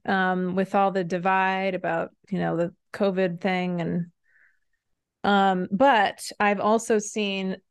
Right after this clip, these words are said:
um, so many people waking up, and I feel bad for them in a way, 'cause I'm like, "Man, this would be a really <laughs> hard time to wake up," 'cause it's so fast and there's so much coming at you. But,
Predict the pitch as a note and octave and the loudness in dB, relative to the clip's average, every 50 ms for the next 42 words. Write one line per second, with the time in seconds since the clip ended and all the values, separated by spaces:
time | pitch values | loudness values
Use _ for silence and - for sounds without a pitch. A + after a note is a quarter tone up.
0 | _ _ _ _ G3 G3 F#3+ F#3+ G3 F#3 F#3+ - - - - - - B3+ A#3 A3+ | _ _ _ _ -2 0 0 0 0 -2 -4 -8 -8 -6 -4 -2 2 2 4 4
1 | A3 A3 G#3 G#3 G3+ G#3 G#3 F#3 F3+ F#3 F3+ F3+ F3+ F#3 F#3 F3+ F3+ - F3+ F3+ | 4 4 2 0 0 0 -2 -2 0 0 0 0 2 0 0 -2 -2 -4 -6 -4
2 | F3+ F3 F3 F3+ - G3+ F#3 F3+ F3+ - G3 F#3+ F#3+ - A3 G3+ - F#3+ F#3+ F#3+ | -2 0 -2 0 0 -2 -2 -2 -2 -2 -2 -2 0 0 -2 0 2 2 2 0
3 | F#3 - F#3+ G#3+ F3+ F3 F3 E3+ E3+ F3 E3+ F3 F3 F3 - - F3+ F3 F3 F3 | 0 -4 -6 -4 -4 -4 -2 -2 -2 0 0 0 -2 -2 -6 -8 -6 -4 -4 -4
4 | F3 - G#3 A3+ B3 A#3+ F#3+ E3 D#3+ D#3 - - B3 A#3+ - B3+ G#3 G3 F3+ F3 | -4 -4 -2 0 0 0 0 -2 -4 -8 -6 -6 -6 -4 -4 -4 -2 -2 -2 0
5 | F3+ F#3 F#3+ G3+ G#3 G#3 G#3+ G3+ - - - - B3+ D#4 D4 - - - - D#4+ | 0 0 0 0 0 -2 -2 -4 -6 -8 -2 2 2 2 2 0 -6 -2 2 2
6 | C#4 A3 - C#4+ D4+ D4+ - - - - - D#4 D#4 D4+ - - _ _ - - | 4 4 4 2 0 0 0 -4 -2 2 2 4 4 2 0 -4 _ _ -20 -20
7 | - - _ _ - - D4+ D4 D4+ D4+ - - D#4 D4 C#4+ E4 - - D#4+ C#4+ | -20 -20 _ _ 0 2 2 2 0 0 0 0 2 4 4 2 2 2 2 2
8 | C4+ - C#4+ D4 D4 D4 C4 A#3 A#3+ B3 B3 B3 - - C#4 B3+ C4 C4 B3 A#3+ | 4 4 2 2 0 -2 -6 -4 -4 -4 -4 -6 -2 0 2 2 2 2 0 -2
9 | A#3 - - - A3 G#3 G#3+ G#3 G#3 G#3 - - G3+ F3+ F3 F3 F3 F3+ F#3 - | -4 -6 -6 -4 -4 -2 -2 0 0 -2 -2 -2 -4 -4 -4 -2 0 0 0 0